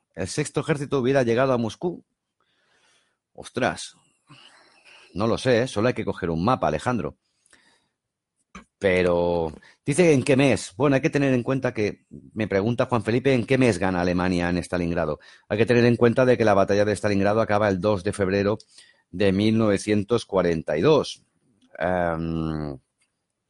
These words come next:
del cuarenta y tres, perdona, del cuarenta y tres. Pues vamos a poner que gana en noviembre del cuarenta y dos.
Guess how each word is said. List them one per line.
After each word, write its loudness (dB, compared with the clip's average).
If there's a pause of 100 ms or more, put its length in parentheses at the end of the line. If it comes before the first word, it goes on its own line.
(960)
del 4
cuarenta 4
y 0
tres, 4
perdona, 2 (300)
del 0
cuarenta 2
y 2
tres. 2 (440)
Pues -2
vamos 2
a 2
poner 4
que 2
gana 2
en 4
noviembre 2 (200)
del -4
cuarenta -2
y 0
dos. -8